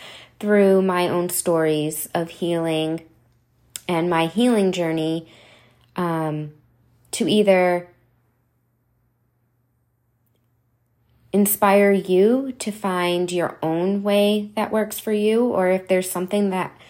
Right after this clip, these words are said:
that helped me that really stood out, for you to try it on yourself and, um, just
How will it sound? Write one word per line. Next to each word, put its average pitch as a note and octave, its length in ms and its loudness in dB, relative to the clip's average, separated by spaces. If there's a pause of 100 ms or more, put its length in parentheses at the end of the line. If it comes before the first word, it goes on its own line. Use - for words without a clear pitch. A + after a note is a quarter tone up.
(280)
that G#3 160 2
helped G3+ 360 2
me F3 220 4
that G3 160 2
really F3 260 0
stood E3+ 360 -2
out, G3+ 480 2 (1400)
for G#3+ 140 2
you G#3 160 6
to G#3 120 -4
try F3 300 2
it - 80 0
on E3 160 0
yourself E3+ 540 -4
and, D#3 320 -2
um, D#3 380 -6 (1040)
just - 420 -4